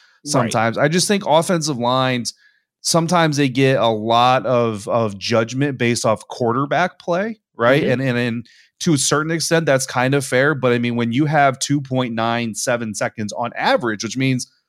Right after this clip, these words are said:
Speaker 1: sometime, like, think about the quick screens and the quick, and the quick throws and the touch passes that this team threw, those other longer developing passes. And I mean, look,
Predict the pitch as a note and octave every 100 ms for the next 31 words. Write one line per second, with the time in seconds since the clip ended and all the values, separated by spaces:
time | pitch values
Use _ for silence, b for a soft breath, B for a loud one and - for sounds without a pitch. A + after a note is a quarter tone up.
0 | _ - F3 A3 G3 E3 D3 C3+ A#3+ C4+
1 | F#3 C#3+ B3 B3 - B2+ A#2 A2 A2 A2
2 | G#2+ F#3+ F#3 - - B2+ A#2+ F#3+ - C#3
3 | C3 B2 G#2+ G2+ F3 - B2+ A2+ A2 G#2+
4 | - _ _ _ - B2+ C3 - C#3 G#2+
5 | D#3 F#3+ C3+ G#2+ _ _ _ _ _ B2+
6 | F3 F3+ F#3 D#3+ B2 D3 A#3+ G3 C3+ A#2
7 | B2+ A#2+ A#2+ A2 A#2+ G#2+ G#2+ C#3 C3 B2+
8 | B2 B2 A#2+ C3+ G#3